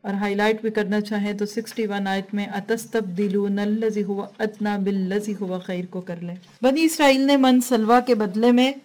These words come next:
दाल साग मांगा, ककड़ी मांगी। आज हम कहाँ आला के बदले में कहाँ अदना को पाया हुआ है, इसकी लिस्ट बनाएंगे आप खुद ही। चौबीस घंटे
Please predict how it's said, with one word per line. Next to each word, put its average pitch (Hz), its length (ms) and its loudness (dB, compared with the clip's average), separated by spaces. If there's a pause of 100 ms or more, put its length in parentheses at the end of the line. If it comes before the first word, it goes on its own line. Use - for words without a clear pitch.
दाल 220 260 2
साग 208 360 -2
मांगा, 180 300 -2 (320)
ककड़ी 220 280 0
मांगी। 185 340 -2 (920)
आज 262 300 2
हम 254 240 4
कहाँ 277 320 2 (220)
आला 247 240 2
के 269 140 -4
बदले 202 320 -2
में 233 160 0
कहाँ 233 300 -2
अदना 208 240 0
को 214 120 -2
पाया 185 260 -4
हुआ 180 140 -2
है, 180 120 -8 (680)
इसकी 240 240 -4
लिस्ट 208 300 -2
बनाएंगे 180 380 -4
आप 180 160 -8
खुद 175 200 -12
ही। 180 100 -10 (1300)
चौबीस 262 380 0
घंटे 226 400 4